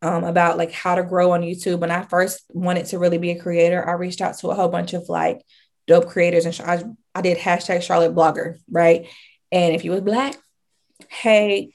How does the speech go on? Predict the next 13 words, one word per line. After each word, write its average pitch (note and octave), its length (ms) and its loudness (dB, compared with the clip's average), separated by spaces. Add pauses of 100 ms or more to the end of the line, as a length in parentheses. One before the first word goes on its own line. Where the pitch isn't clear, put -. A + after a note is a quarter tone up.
you G#3 100 -6
know, F3+ 560 0
hey, G#3 240 0
Deja, F#3 480 2
really F#3 280 -2
love F3+ 260 0
your D3+ 100 -4
content. F3 680 -4
Like, E3 280 -2 (280)
been E3+ 120 0
following F3 420 2
you F3 160 -2
since E3+ 600 -4